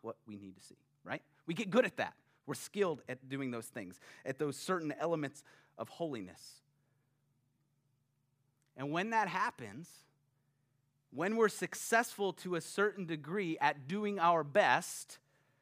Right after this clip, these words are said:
not only do we still have that fear and shame, now we throw a little bit of self-righteousness on that because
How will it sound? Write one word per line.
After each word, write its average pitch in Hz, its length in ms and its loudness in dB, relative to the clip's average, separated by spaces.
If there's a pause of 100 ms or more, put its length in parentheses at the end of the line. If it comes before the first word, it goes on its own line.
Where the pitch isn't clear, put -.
(880)
not 165 220 4
only 190 360 -2 (920)
do 160 120 0
we 151 280 0
still 175 180 0
have 156 140 2
that 147 160 -2
fear 156 180 -4
and 135 100 -2
shame, 151 460 -6 (920)
now 240 380 4
we 196 480 -6 (680)
throw 175 140 -2
a - 20 -4
little 160 160 -4
bit 147 80 -2
of 131 80 -4
self-righteousness 143 840 -6
on 101 180 -8
that 87 200 -8
because 196 800 2